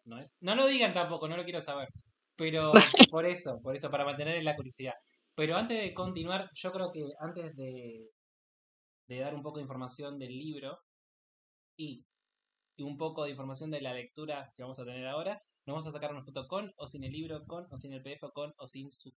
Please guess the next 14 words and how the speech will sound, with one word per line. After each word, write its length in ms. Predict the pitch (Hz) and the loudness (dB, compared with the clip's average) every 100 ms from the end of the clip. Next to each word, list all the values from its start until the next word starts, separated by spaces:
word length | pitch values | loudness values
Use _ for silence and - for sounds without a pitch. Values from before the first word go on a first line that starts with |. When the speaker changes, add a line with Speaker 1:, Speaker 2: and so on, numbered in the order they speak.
| _ | _
Speaker 1:
cara. 300 | 104 98 - _ _ _ _ _ _ | -12 -12 -18 _ _ _ _ _ _
Así 340 | 117 110 131 127 | -18 -14 -14 -12
que, 400 | 143 135 120 - _ _ _ | -8 -8 -8 -12 _ _ _
antes 240 | 156 160 | -6 -2
de 60 | 165 | -2
la 140 | 165 | -2
confesión, 520 | 190 208 196 185 220 | -2 -4 -6 -4 -4
es 120 | 208 190 | -4 -4
bueno 500 | 196 196 190 156 143 | -4 -2 0 -2 -4
visibilizar 640 | 143 - 147 143 - 175 | -14 -12 -10 -8 -6 -6
quién 240 | - 180 151 | -6 -6 -4
va 80 | 127 | -6
a 60 | |
confesar. 540 | 127 123 120 117 117 | -6 -12 -14 -16 -14